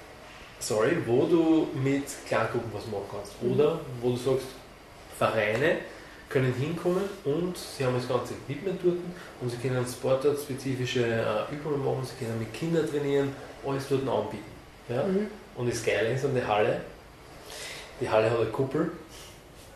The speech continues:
Speaker 1: die was du aufmachen kannst.
Speaker 2: Mhm.
Speaker 1: Das heißt, du bist im Sommer draußen,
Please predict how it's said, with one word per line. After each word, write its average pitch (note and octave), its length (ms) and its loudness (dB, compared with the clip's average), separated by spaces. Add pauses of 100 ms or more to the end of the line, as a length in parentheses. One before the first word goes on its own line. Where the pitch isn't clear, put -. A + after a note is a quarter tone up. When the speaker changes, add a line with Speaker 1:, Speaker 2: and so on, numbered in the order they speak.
(160)
Speaker 1:
die A#2+ 100 2
was A2 120 2
du A#2+ 100 2
aufmachen A2 400 2
kannst. F3 300 0
Speaker 2:
Mhm. F#3 120 2 (400)
Speaker 1:
Das B2 140 -4
heißt, A2+ 240 4 (260)
du A#2+ 60 -10
bist A#2+ 180 -4
im A#2+ 60 0
Sommer C3+ 280 4
draußen, A2+ 360 6